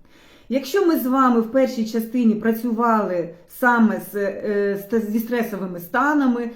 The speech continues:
з емоціями, ми вивільняли енергію, ми змінювали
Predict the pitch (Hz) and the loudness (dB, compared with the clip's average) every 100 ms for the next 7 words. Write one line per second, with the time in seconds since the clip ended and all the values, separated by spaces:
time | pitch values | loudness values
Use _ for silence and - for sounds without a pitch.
0 | - _ - 165 - 220 226 294 294 - | -16 _ -20 -12 6 6 8 4 4 0
1 | 262 247 240 226 226 262 233 220 226 226 | 0 2 4 4 6 6 4 2 4 4
2 | 214 196 220 254 254 277 254 233 240 247 | 4 2 2 2 4 4 2 2 0 4
3 | 226 247 240 240 254 294 285 247 220 220 | 6 6 4 6 6 8 6 6 4 2
4 | 214 214 208 | 2 0 -2